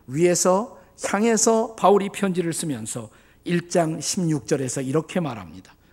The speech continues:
같이 읽어보세요. "내가 기도할 때 기억하며 너희로 말미암아 감사하기를 그치지 아니하-." <clears throat> "제가 여러분을 기억하고 있습니다.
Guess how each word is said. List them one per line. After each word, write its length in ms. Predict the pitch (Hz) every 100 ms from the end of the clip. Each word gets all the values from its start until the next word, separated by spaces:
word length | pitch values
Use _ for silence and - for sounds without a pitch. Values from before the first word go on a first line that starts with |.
| -
같이 240 | 147 -
읽어보세요. 640 | 147 127 113 107 127 151 247 - _ _ _ _ - _ -
"내가 560 | 135 170 165 117 - - _ _ _ _ _ -
기도할 460 | - 170 196 175
때 440 | 160 165 131 110 - _ _ _ _
기억하며 920 | - - 190 202 202 - 170 151 113 - _ _ _ -
너희로 560 | 117 175 226 214 240
말미암아 680 | 196 180 185 160 147 127 - _ _ _
감사하기를 1080 | - 147 175 208 185 160 151 160 147 151 -
그치지 460 | - 156 - 147 156
아니하-." 320 | 135 131 110 - _ _ _ _ -
<clears throat> 340 | 330 294 190 - - _ _ _ _ _ _ _ _ _ _ _ _ - _ _
"제가 360 | - 160 151 143
여러분을 440 | 156 196 233 214
기억하고 560 | - 208 208 - 180 170
있습니다. 540 | 156 170 151 143 127